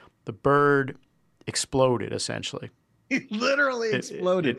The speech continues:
Speaker 1: it, it,
Speaker 2: We'll put it in the show notes so
Speaker 1: it,
Speaker 2: you
Speaker 1: it,
Speaker 2: don't have to
Speaker 1: it,
Speaker 2: dig for
Speaker 1: it,
Speaker 2: it.
Speaker 1: and the thing is, I mean, it's not like the worst thing that ever happened,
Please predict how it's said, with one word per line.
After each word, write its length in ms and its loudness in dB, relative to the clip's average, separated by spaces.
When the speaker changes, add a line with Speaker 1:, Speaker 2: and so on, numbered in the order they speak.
Speaker 1:
it, 120 0
it, 60 -2
Speaker 2:
We'll 120 2
put 260 4
it 60 4
in 80 2
the 80 4
show 320 2
notes 360 0
so 200 -2
Speaker 1:
it, 80 -2
Speaker 2:
you 80 0
Speaker 1:
it, 20 2
Speaker 2:
don't 140 -2
have 160 -2
to 160 -10
Speaker 1:
it, 120 -16
Speaker 2:
dig 240 -4
for 60 -14
Speaker 1:
it, 140 -8
Speaker 2:
it. 160 -16
Speaker 1:
and 100 2
the 60 4
thing 260 2
is, 400 2
I 60 -2
mean, 220 0
it's 280 -8
not 260 -2
like 200 -4
the 80 -2
worst 260 -2
thing 140 -2
that 80 0
ever 160 0
happened, 500 -2